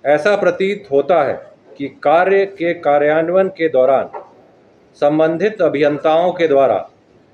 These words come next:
इस नदी पर अवस्थित पुल पुलिया को सुरक्षित रखे जाने हेतु एहतियातन कदम नहीं उठाया गया तथा समुचित तकनीकी पर्यवेक्षण नहीं किया गया।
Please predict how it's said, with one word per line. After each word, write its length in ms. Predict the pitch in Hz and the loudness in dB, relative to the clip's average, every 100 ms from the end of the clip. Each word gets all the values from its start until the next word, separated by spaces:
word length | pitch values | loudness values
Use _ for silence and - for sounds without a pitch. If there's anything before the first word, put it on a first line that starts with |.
| _ _ | _ _
इस 180 | 160 160 | -6 -4
नदी 300 | 156 156 196 208 | -2 -2 -2 -2
पर 240 | 196 185 | 0 0
अवस्थित 720 | 165 143 156 160 - 208 - - | 0 0 0 -2 -2 -2 -4 -6
पुल 220 | 165 190 202 | 0 0 0
पुलिया 360 | 160 156 170 170 | -2 0 2 2
को 220 | 170 139 101 - _ _ _ _ _ | 0 -2 -2 -6 _ _ _ _ _
सुरक्षित 520 | 160 165 160 - 196 175 | 0 0 0 -4 -4 -2
रखे 340 | 147 - 175 | -4 -4 -2
जाने 360 | 165 165 175 156 | 0 0 0 -2
हेतु 340 | 151 147 104 - _ _ _ _ _ | -2 -2 -8 -10 _ _ _ _ _
एहतियातन 920 | 143 147 151 160 160 185 - 208 202 - | -4 -4 -2 0 2 0 0 -2 -2 -2
कदम 260 | 147 170 | 0 0
नहीं 280 | 160 143 156 | 0 -2 0
उठाया 380 | 143 - 107 98 | -2 -2 -6 -6
गया 220 | 90 92 - _ _ _ _ _ _ _ _ | -10 -16 -18 _ _ _ _ _ _ _ _
तथा 280 | 139 135 175 | -6 -2 -2
समुचित 680 | 170 170 165 170 214 214 - - - | 0 -2 0 0 0 -2 -4 -20 -8
तकनीकी 500 | 131 156 170 170 208 | -6 -4 -6 -4 -6
पर्यवेक्षण 600 | 202 165 165 160 - 165 | 0 0 2 -2 -2 -4
नहीं 300 | 151 143 165 | -2 -2 -2
किया 240 | 151 151 135 | -2 0 0
गया। 240 | 107 87 | -2 -8